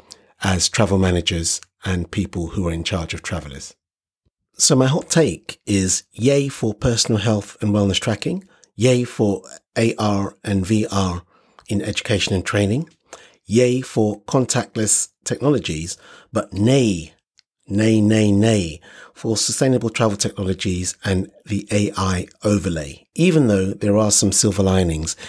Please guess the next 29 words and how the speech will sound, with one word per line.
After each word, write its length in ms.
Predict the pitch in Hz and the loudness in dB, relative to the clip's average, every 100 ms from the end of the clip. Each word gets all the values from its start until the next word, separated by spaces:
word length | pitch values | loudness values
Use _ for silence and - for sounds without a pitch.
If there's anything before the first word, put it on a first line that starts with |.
| - | -6
in 120 | 104 | -2
the 140 | 90 - | -2 -2
A 180 | 107 95 | 0 0
I 280 | 87 85 - | 0 -4 -8
if 240 | 104 - | -14 -10
we 60 | 101 | -6
use 260 | 92 90 92 | -2 -2 -2
it 160 | - | -4
well. 300 | 95 73 73 - - - - - - | -4 -6 -10 -20 -20 -20 -20 -8 0
This 140 | 143 | 2
is 80 | 131 | 2
a 60 | |
quick 220 | - - 160 | 0 0 2
look 320 | 208 240 - - | 0 -2 -10 -4
at 240 | 101 - | -4 -4
five 560 | - - 139 135 127 - _ _ _ _ _ _ _ | -6 0 2 2 0 -8 _ _ _ _ _ _ _
future 600 | - 196 185 - 110 95 _ _ _ _ - | -4 0 0 0 -2 -2 _ _ _ _ -12
travel 260 | - 147 131 | -2 0 4
wellness 340 | 123 117 107 | 4 4 2
trends 460 | - 123 143 160 - - | 0 2 2 0 -4 2
in 140 | 170 | 2
the 60 | 151 | 4
travel 280 | 139 113 | 2 2
industry 500 | 104 92 - 101 120 - - - - | 2 2 0 0 -2 -4 -20 -16 -10
that 160 | - | -6
can 140 | - 107 | -2 0
have 160 | 139 | 2
an 60 | 127 | 4
impact 560 | 110 101 107 - - | 2 2 -2 -4 -12